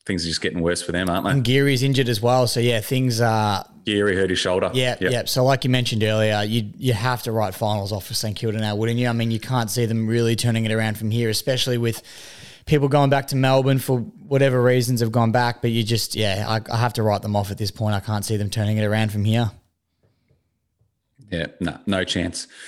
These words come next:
Speaker 1: No chance. And a, and a team that's in a similar position to them, maybe a little bit worse, is, is the Carlton Footy Club, who, uh, I really didn't want to talk about on this podcast, but, uh, I have a,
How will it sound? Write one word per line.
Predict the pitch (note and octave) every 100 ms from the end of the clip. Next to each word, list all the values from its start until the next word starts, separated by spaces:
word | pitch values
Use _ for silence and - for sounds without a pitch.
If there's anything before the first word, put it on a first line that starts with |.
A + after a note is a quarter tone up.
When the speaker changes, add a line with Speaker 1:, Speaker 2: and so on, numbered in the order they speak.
| - -
Speaker 1:
No | A#2+
chance. | A2+ C3 A#2+
And | C3
a, | B2+ B2+
and | C3
a |
team | A#2+ C#3 C3
that's | A#2+ A#2
in |
a | G2+
similar | - A2+ G#2+
position | F#2+ F#2 G2 A2
to | G2 F#2
them, | G2 A#2 A2
maybe | G#2+ F#2
a | F#2+
little | F#2+ F#2
bit | C#2
worse, | F#2 F#2 -
is, | F2 D#2+
is | D2+ E2+
the | E2+
Carlton | F#2+ F#2 F2+
Footy | - F2+
Club, | - F2 G2
who, | A#2 F2 F2
uh, | E2 E2 - - - - - - - -
I | G#2
really | C3 D#3
didn't | C#3+ C3+
want | B2 A2
to |
talk | A2+ A#2
about | A2 G#2+ F#2
on | F2+
this | F2
podcast, | - E2 - E2+ - - -
but, | F2+ - -
uh, | F2 F2 C#2
I | F2
have | F#2+ F2
a, | E2+ E2+